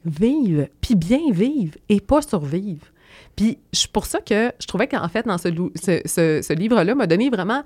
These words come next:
ces espèces de, de buckets-là. Puis là, ben, c'est comme une chasse au trésor.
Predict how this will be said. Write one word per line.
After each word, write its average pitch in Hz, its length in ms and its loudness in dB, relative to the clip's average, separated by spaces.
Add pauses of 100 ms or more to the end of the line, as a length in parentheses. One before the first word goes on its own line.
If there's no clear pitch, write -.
(200)
ces 233 300 2
espèces 202 500 0
de, 165 280 0
de 175 120 4
buckets-là. 180 640 2 (560)
Puis - 100 2
là, 508 120 8
ben, 156 300 0 (340)
c'est - 180 -6
comme 277 160 0
une 320 80 2
chasse 220 220 -2
au 208 40 0
trésor. 190 400 -2